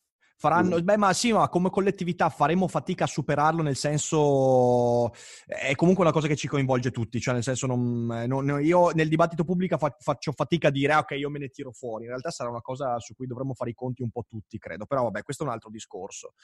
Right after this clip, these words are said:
Speaker 1: Eh, l'unica cosa che possiamo fare, secondo me, è, come dicevo, ripartire dalle piccole po-, dalle piccole cose. Non so, ti faccio un esempio, ok? Io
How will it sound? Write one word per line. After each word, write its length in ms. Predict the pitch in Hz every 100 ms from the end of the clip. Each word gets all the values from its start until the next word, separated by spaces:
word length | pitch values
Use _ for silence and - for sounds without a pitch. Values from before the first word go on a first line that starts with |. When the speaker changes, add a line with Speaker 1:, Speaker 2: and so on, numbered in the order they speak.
| - - - -
Speaker 1:
Eh, 1080 | - 123 120 113 107 101 - - 53 - 53
l'unica 280 | 165 226 214
cosa 160 | 175 214
che 80 | 175
possiamo 280 | 139 151
fare, 200 | 139 190
secondo 240 | 247 139 117
me, 160 | 139
è, 680 | 147 123 135 143 135 127 123 117 117
come 180 | 110 151
dicevo, 320 | 156 - 117
ripartire 460 | 123 - 123 170 190
dalle 180 | 143 120
piccole 320 | 143 120 113
po-, 200 | 165 - _ _
dalle 240 | 123 120
piccole 260 | 160 135 120
cose. 180 | 147 131
Non 100 | 135
so, 140 | 120
ti 100 | -
faccio 220 | 131 -
un 60 | 139
esempio, 420 | 113 92 90 107
ok? 200 | - 92
Io 200 | 131 135